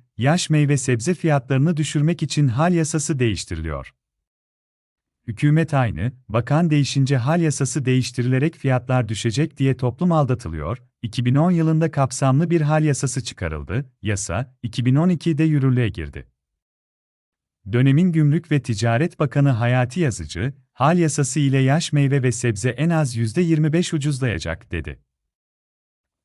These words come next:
Ucuzlamadı. Hazine ve Maliye Bakanı Berat Albayrak, iki bin on dokuzda hal yasasını değiştirerek komisyonculuğu kaldıracaklarını, üreticiden doğrudan ürün alınarak satılacağını ve fiyatların düşeceğini söyledi.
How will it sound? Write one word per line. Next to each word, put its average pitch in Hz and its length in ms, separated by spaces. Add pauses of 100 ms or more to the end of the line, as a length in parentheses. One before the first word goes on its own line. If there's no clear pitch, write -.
Ucuzlamadı. 120 840 (1300)
Hazine 127 500
ve 165 100
Maliye 135 460
Bakanı 143 380
Berat 123 300
Albayrak, 80 680 (120)
iki 117 240
bin 127 80
on 170 220
dokuzda 113 600
hal 165 160
yasasını 139 560
değiştirerek 131 600
komisyonculuğu 135 680
kaldıracaklarını, 131 960
üreticiden 135 640
doğrudan 160 400
ürün 139 240
alınarak 156 460
satılacağını 135 720
ve 135 100
fiyatların 135 580
düşeceğini 139 540
söyledi. 85 640